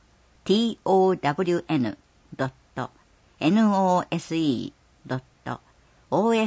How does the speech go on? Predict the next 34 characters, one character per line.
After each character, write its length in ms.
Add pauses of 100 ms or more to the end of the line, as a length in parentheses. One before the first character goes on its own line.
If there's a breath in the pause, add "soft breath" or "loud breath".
(2750)
ジ 100
ェ 120
ー 140
ピ 400 (1800)
ー。 40 (200)
E 60
メ 300
ー 20
ル 140
ア 120
ド 120
レ 120
ス 200
は、 240 (520)
エ 100
ス 220
イ 420
ー 60
ア 80
イ 220 (100)
エ 80
ス 200
エ 280
ー 80
ケ 280
ー 100
ユ 180
ー 200 (420)
ア 100
ッ 60 (160)
ト 100
マ 260
ー 40 (100)
ク 180